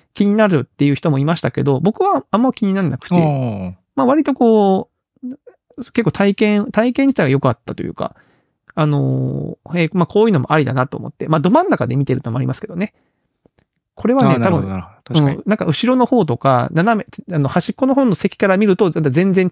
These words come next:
Speaker 1: 違う体験になると思いますね、これ。
Speaker 2: あー、はははは。
Speaker 1: あのー、やっぱ見える領域違うんで。
Speaker 2: 確かにね。うん。
Speaker 1: うん。で、まあ、一通り映画見終わって、で、見終わって、で、終わって、あの、さ-、ちゃんと最後のね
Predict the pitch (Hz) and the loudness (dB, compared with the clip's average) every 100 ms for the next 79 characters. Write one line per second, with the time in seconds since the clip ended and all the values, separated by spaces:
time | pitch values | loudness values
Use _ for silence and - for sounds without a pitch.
0 | - 160 151 - 151 139 139 135 127 - | 0 2 2 2 0 0 0 0 -2 -4
1 | - - - 131 - 139 - 120 113 113 | -8 -8 -6 -6 -6 -12 -6 0 2 2
2 | 110 107 104 101 101 98 95 - 104 90 | 2 0 -2 -2 -4 -6 -8 -8 -8 -6
3 | 95 92 - 92 - 98 - 135 131 131 | -10 -10 -10 -10 -10 -6 -2 -2 -2 -2
4 | 131 - - 139 139 151 165 143 131 - | -4 -8 -6 -4 2 2 4 2 -2 -4
5 | - 135 131 - 135 123 123 123 - - | 0 0 -2 -4 -2 0 -2 -6 -10 -14
6 | _ _ _ _ 98 - - 123 110 - | _ _ _ _ -8 -8 -8 -14 -16 -18
7 | _ - - - 151 139 123 120 _ - | _ -20 -20 -2 0 2 -2 -6 _ 0
8 | 233 220 156 - - 170 156 147 160 147 | 2 2 0 -2 -2 0 2 4 2 2
9 | 131 139 139 139 _ - - - _ _ | 2 2 2 -2 _ -14 -12 -16 _ _
10 | _ _ 180 160 156 - 147 - 165 - | _ _ -2 0 0 0 -2 0 -2 -4
11 | _ 180 143 - - - - _ _ _ | _ 0 0 -2 -18 -20 -20 _ _ _
12 | _ _ 156 151 156 - 156 147 147 - | _ _ 0 4 2 2 0 0 -2 -6
13 | - 208 - 165 143 - 180 135 90 131 | -4 -4 -2 -2 -2 0 0 0 -2 -2
14 | 170 | -2